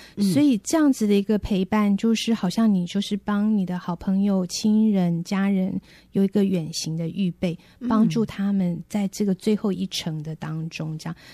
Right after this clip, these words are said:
Speaker 1: 嗯。
Speaker 2: 然后我觉得这个，这样子一个观念帮助我们，就是说可以让他们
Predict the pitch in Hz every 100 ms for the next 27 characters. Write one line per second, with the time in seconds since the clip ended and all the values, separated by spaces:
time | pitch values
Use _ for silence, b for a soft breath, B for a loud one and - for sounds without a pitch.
0 | B - 190 190 220 208 - - 226 -
1 | 240 294 349 302 226 b b b b _
2 | - 370 339 277 220 220 214 226 240 226
3 | 214 214 226 - 220 190 175 165 156 165
4 | 208 214 - 214 - - 196 196 196 -
5 | 214 196 208 196 220 202